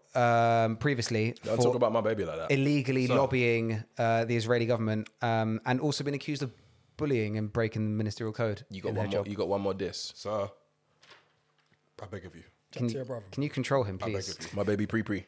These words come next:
Speaker 3: I beg
Speaker 2: Pre Pre. It's like Riri, but Pre Pre.
Speaker 4: Pre, pre.
Speaker 1: Ignore the haters. They're just, <laughs> they're just Marxists, baby. It's me and you against the world. <laughs>
Speaker 4: Yuck.
Speaker 2: Oh, man.
Speaker 1: Uh, what is there to say? What is there to say? Fine. I mean, it's,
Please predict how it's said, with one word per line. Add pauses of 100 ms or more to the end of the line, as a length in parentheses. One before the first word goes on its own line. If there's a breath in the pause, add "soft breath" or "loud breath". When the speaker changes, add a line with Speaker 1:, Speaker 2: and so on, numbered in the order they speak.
Speaker 3:
I
beg
Speaker 2:
Pre
Pre. (200)
It's
like
Riri,
but
Pre
Pre. (120)
Speaker 4:
Pre, (100)
pre. (240 loud breath)
Speaker 1:
Ignore
the
haters.
They're
just,
<laughs>
they're
just
Marxists,
baby.
It's
me
and
you
against
the
world. (320)
<laughs>
Speaker 4:
Yuck. (140)
Speaker 2:
Oh,
man. (400 loud breath)
Speaker 1:
Uh,
what
is
there
to
say?
What
is
there
to
say?
Fine.
I
mean,
it's,